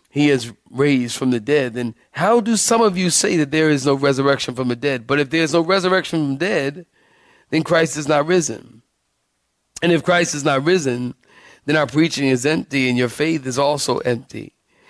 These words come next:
For if the dead do not rise, then Christ is not risen. If Christ is not risen, then your faith is futile. I told you that the resurrection is the hinge on which the door of Christianity swings.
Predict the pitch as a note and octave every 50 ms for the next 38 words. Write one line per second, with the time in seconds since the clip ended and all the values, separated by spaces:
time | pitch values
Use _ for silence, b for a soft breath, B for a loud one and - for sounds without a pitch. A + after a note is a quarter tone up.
0 | B B B B - E3+ F3+ F3 E3+ C#3 D#3+ D3+ C#3 D3 F3+ G#3 A3+ G#3+ A3 G#3
1 | G3 F#3 E3 D3+ D3 D3+ E3+ F3+ F#3+ F#3 E3+ D#3+ C#3+ D3+ D3 C#3 - F3 E3+ G3
2 | F#3+ - D#3+ D3+ C#3 D3+ C3+ B2+ C#3+ E3+ G3+ G3+ F3+ E3 D3 C#3+ C3+ A#2 - F3
3 | F3 F#3+ F#3 E3+ E3 D#3+ E3 D3+ C#3+ D3 E3 G3+ G3+ F3+ F3 E3 E3 D#3+ D#3+ D3+
4 | C#3 - - F#3+ G#3+ A3 G3 D3+ D#3 D3 - - - F3+ G#3 A3 G#3 F#3 D#3 C#3+
5 | C#3 C#3+ C3+ - F3+ F#3+ A#3 A#3 F#3+ D3+ C#3+ C#3 C#3 C#3 C3 B B B B B
6 | B - F3 D#3+ D#3+ D#3 D#3 F#3+ G#3+ G3+ G3+ F#3+ A3 A3+ G#3+ - F3 E3 D#3+ D3+
7 | D3 C#3 D3 C#3+ C#3 D3+ G3 G3 F3+ D#3+ C#3+ C#3 C#3+ C3+ C#3 D3+ D#3+ D3 - -
8 | C#3+ C#3 C3 D3+ D#3+ E3 D3 C3 - - D#3+ C#3+ - - - D3 D3 C#3+ C#3 C3
9 | B2 A#2+ G#2+ - - - - - F3 D#3 B2+ G#2 G2 F2+ - - _ _ _ -
10 | - -